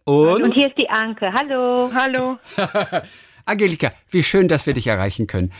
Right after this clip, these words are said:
Speaker 1: dass du uns ein bisschen einführen kannst in die Geheimnisse deiner Bergamott-Torte. <laughs> Zunächst mal haben wir uns ja gefragt,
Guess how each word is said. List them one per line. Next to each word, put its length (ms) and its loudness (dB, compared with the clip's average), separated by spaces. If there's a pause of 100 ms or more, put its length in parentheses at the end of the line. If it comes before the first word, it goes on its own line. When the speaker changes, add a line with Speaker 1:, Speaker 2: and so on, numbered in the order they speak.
Speaker 1:
dass 140 -6
du 100 -2
uns 120 0
ein 80 2
bisschen 240 -2
einführen 360 0
kannst 200 -2
in 60 -2
die 80 0
Geheimnisse 880 2 (240)
deiner 440 2
Bergamott-Torte. 1080 0 (920)
<laughs> 1000 -6
Zunächst 340 -2
mal 100 -2
haben 140 -6
wir 80 -2
uns 100 -8
ja 80 -4
gefragt, 580 -6